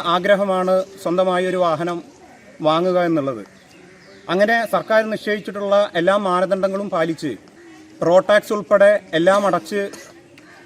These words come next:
നമ്മുടെ സ്വന്തം വാഹനം കൊണ്ട് ഈ റോട്ടിലേക്ക് ഇറങ്ങിയാൽ ഈ സ്ഥിതിയാണ് നമ്മൾ അനുഭവിക്കേണ്ടി വരിക. ഒരിടപെടലും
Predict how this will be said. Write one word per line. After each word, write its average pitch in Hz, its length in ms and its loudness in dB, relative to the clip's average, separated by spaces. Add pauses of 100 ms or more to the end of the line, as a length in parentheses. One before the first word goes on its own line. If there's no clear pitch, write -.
(240)
നമ്മുടെ 196 280 0
സ്വന്തം 202 340 0
വാഹനം 185 340 0
കൊണ്ട് 202 240 -2
ഈ 208 100 -4
റോട്ടിലേക്ക് 185 460 -4
ഇറങ്ങിയാൽ 165 380 0 (1160)
ഈ 233 100 -4
സ്ഥിതിയാണ് 190 600 0 (580)
നമ്മൾ 175 180 0 (100)
അനുഭവിക്കേണ്ടി 156 540 -2
വരിക. 123 160 -4 (440)
ഒരിടപെടലും 226 680 0